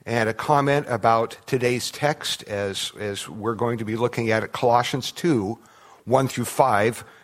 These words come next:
uh, is our main text today. Colossians two, one through five. And as we read God's Word, I want to begin back in chapter one, verse twenty-four, in the text that Pastor Ben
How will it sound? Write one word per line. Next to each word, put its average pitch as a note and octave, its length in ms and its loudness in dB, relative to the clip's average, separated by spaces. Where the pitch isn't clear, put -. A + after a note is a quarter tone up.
uh, G#2+ 160 0
is G#2+ 160 0
our A2 120 6
main C3+ 340 2
text - 380 -2
today. A#2+ 260 4
Colossians B2 640 0
two, A#2 540 0
one C#3 240 2
through C3+ 200 -2
five. G#2+ 600 0
And A#2 400 2
as C3 180 4
we C3 160 2
read D#3 320 2
God's B2 340 2
Word, A#2 460 4
I B2+ 100 2
want D#3 280 2
to E3 80 0
begin A#2+ 480 2
back A#2 320 2
in A2+ 120 -4
chapter B2 480 0
one, A#2 600 2
verse - 240 0
twenty-four, C#3+ 760 2
in C3+ 160 -2
the C3 80 0
text - 380 -2
that C3 100 -6
Pastor B2 380 0
Ben A#2 420 2